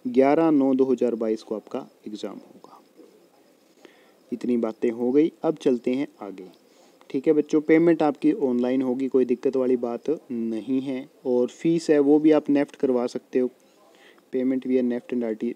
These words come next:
Payment one, बात की बातें हैं, ठीक है। Fees की बात करते हैं तो वो demand draft से भी आप college में दे सकते हो।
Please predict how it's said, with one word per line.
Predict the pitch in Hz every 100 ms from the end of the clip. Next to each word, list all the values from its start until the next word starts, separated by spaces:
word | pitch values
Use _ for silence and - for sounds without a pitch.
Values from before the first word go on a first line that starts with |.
| -
Payment | 151 156 147
one, | 127 131 139 139
बात | 127 139
की | - 147
बातें | 123 - 117
हैं, | 120 120 _ _
ठीक | 143 135
है। | 143 - - _ -
Fees | 151 151
की | - 160
बात | 131 127
करते | - 117 -
हैं | 135 139
तो | 135
वो | 127
demand | 131 127 131 131
draft | 131 127
से | - 120
भी | 113
आप | 107 -
college | 110 107 -
में | 123 143 -
दे | 117 104
सकते | - _ 95
हो। | 95